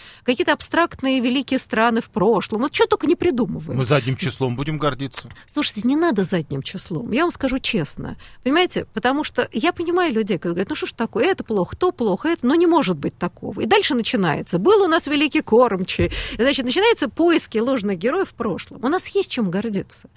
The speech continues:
Speaker 1: Просто очень важно, чтобы это расцвело. Понимаете,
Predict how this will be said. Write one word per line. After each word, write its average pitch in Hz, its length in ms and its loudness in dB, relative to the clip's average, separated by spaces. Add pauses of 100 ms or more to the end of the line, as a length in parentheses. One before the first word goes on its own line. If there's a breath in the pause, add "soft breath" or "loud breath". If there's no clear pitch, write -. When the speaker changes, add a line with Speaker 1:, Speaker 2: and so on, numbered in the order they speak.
(240 loud breath)
Speaker 1:
Просто - 340 -2 (220)
очень 294 300 0
важно, 254 380 2
чтобы 226 260 -4
это 220 240 -6 (160)
расцвело. 254 640 -2 (400)
Понимаете, - 340 0